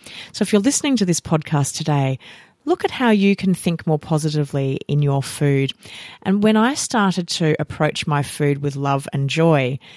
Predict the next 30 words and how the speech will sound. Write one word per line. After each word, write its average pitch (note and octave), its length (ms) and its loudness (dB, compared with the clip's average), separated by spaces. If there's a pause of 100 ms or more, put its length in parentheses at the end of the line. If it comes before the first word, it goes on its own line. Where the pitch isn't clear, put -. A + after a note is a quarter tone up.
(240)
and C#3+ 300 0 (220)
move D3+ 360 4
away C#3 480 0
from C3 580 -2 (300)
anger C#3+ 380 2
and C3+ 140 -4
frustration, C3+ 960 -2 (460)
I D3 160 0
enjoyed D3 680 2 (100)
eating C3+ 600 -2 (140)
so D3+ 420 0
much - 320 -2
more. C3 440 -2 (520)
And G3 240 4
also, F#3+ 520 2
I G3 100 0
felt F#3+ 300 -2
like - 360 -4
my E3 180 2
health E3 380 0
improved C3 580 0
once - 260 0
I D3 60 2
started C#3 320 -4
being C#3 220 0
more C#3+ 120 2
positive A3+ 640 -2
about C3 380 -2
my C3+ 220 -2
nutrition. C3 800 -2